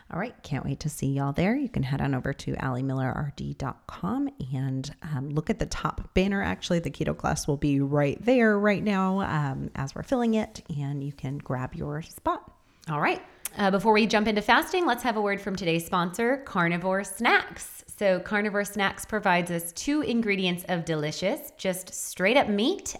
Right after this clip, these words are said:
Speaker 2: and Redmond real salt. So they have been referred to as a meat pastry, as the way that they slow dehydrate creates this truly mouth, m-, mouth melting, excuse me, mouth melting texture. And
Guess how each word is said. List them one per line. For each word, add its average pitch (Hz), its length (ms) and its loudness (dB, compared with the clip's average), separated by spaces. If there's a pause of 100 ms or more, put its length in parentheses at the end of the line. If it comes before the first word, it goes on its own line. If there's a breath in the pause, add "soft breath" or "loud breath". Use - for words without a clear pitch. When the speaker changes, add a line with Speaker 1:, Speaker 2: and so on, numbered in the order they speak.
Speaker 2:
and 151 320 -2
Redmond 220 500 2
real 180 220 0
salt. 156 500 -4 (320 loud breath)
So 180 420 2
they 202 220 0
have 233 160 2
been 214 140 4
referred 202 460 -2
to 202 180 -2
as 165 260 0
a 170 160 2
meat 165 480 -2 (180)
pastry, 190 1000 -2
as 170 440 2 (240)
the 180 140 0
way 185 320 2
that 247 240 -6
they 180 160 2
slow 180 600 0
dehydrate 208 800 -2
creates 175 420 -2
this 175 300 -2 (360 loud breath)
truly 226 500 0
mouth, 185 760 -2
m-, 170 360 -2 (120)
mouth 190 520 2
melting, 160 680 0
excuse - 400 -6
me, 131 100 -4
mouth 151 380 -2
melting 175 560 0
texture. - 720 -4
And 170 240 2